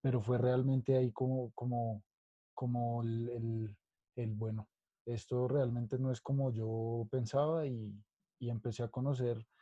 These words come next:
como el rap, su estructura simple, porque el rap, eh, si tú lo analizas, es muy simple, ¿sí?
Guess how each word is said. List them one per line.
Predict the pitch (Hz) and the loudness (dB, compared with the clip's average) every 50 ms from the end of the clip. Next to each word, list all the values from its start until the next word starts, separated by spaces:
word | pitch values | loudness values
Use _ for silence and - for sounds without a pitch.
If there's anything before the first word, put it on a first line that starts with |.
| _ _ _ _ _ _ - | _ _ _ _ _ _ -4
como | - 123 127 123 | 0 2 2 4
el | 117 110 | 4 2
rap, | 107 117 123 131 143 156 151 139 139 | 2 2 4 6 6 6 6 4 2
su | - - 135 | 2 2 2
estructura | - - - 123 110 - - 131 123 127 123 | 2 2 0 -2 -2 0 2 2 4 4 4
simple, | - - 165 170 160 - 165 143 | 4 4 4 4 6 4 2 2
porque | - 127 120 - 135 | 2 0 0 0 0
el | 123 113 | 0 0
rap, | 117 120 120 117 120 123 | 0 0 0 0 0 0
eh, | 123 127 131 131 131 127 | 2 2 2 2 2 0
si | 123 - 135 | -2 -4 -6
tú | 123 - 131 127 131 123 - - 123 127 123 - - _ - | -4 -4 -2 -2 -2 -4 -6 -8 -10 -10 -10 -12 -14 _ -8
lo | 131 131 131 135 139 | -6 -2 0 2 2
analizas, | 143 147 143 131 120 107 107 120 117 113 | 2 2 2 2 0 0 -2 -2 -2 0
es | 123 120 117 | 0 0 0
muy | 127 131 120 | 0 0 -2
simple, | 113 - 143 139 117 104 107 104 101 | -2 -2 -2 -2 -2 -4 -6 -10 -12
¿sí? | - - - | -12 -10 -10